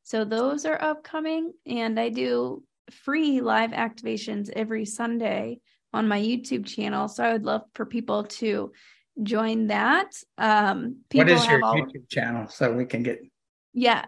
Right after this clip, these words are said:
Speaker 1: it's, uh, Lily Nova Starseed.
Speaker 2: Okay.
Speaker 1: Yeah, and people are having physical sensations, um, really profound experiences, visions whenever they've never had visions before. We
Speaker 2: Mm-hmm.
Speaker 1: work with different E T groups and have, like, a different,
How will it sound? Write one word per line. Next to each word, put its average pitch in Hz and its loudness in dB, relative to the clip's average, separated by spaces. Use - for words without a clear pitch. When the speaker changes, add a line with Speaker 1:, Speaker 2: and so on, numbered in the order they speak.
Speaker 1:
it's, 254 0
uh, 226 4
Lily 240 0
Nova 226 4
Starseed. 247 -2
Speaker 2:
Okay. 113 2
Speaker 1:
Yeah, 214 2
and 226 -2
people 359 0
are 247 4
having 220 2
physical 247 0
sensations, 240 -2
um, 208 0
really 277 0
profound 226 0
experiences, 240 -4
visions 247 0
whenever 220 -2
they've 208 -4
never 202 -2
had 202 -4
visions 262 0
before. 262 -2
We 151 2
Speaker 2:
Mm-hmm. 151 2
Speaker 1:
work 233 4
with 226 -2
different 226 -2
E 220 -2
T 214 -6
groups 208 -6
and 208 -4
have, 196 -2
like, 202 -4
a 190 -8
different, 202 -8